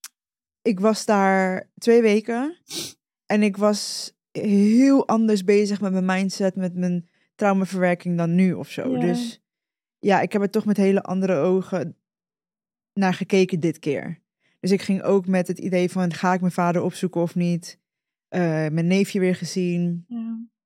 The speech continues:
Speaker 1: Ehm,
Speaker 2: En überhaupt gewoon een hele andere
Speaker 1: Ja, het is gewoon heel anders. Echt wel
Speaker 2: Ja.
Speaker 1: op een spiritual way,
Speaker 2: Ja,
Speaker 1: in een
Speaker 2: je
Speaker 1: spiritual
Speaker 2: bent nu
Speaker 1: way.
Speaker 2: letterlijk vijf jaar ouder. Dat
Speaker 1: Ja.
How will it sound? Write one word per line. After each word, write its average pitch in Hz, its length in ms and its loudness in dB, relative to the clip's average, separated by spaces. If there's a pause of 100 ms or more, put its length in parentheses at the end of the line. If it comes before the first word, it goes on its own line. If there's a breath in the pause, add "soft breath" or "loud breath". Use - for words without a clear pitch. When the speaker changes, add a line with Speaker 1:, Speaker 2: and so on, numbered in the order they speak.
(140)
Speaker 1:
Ehm, 160 560 -2 (200)
Speaker 2:
En 233 160 -2
überhaupt 262 320 0
gewoon 269 140 -2
een 226 60 2
hele 214 200 0
andere 202 320 -2
Speaker 1:
Ja, 185 360 0
het 285 80 -2
is - 60 -12
gewoon 277 160 -4
heel 254 200 2
anders. 226 300 -4
Echt - 180 -4
wel 247 100 2
Speaker 2:
Ja. 220 100 4
Speaker 1:
op 202 60 4
een 180 80 0
spiritual 180 680 2
way, 170 140 2
Speaker 2:
Ja, - 60 0
Speaker 1:
in - 40 0
een 180 60 0
Speaker 2:
je 190 60 0
Speaker 1:
spiritual 196 460 2
Speaker 2:
bent 160 220 2
nu - 0 - (100)
Speaker 1:
way. 175 120 -12 (260)
Speaker 2:
letterlijk 190 440 -2
vijf 180 260 -6
jaar - 120 -6
ouder. 156 400 -4
Dat - 100 -6
Speaker 1:
Ja. 226 240 0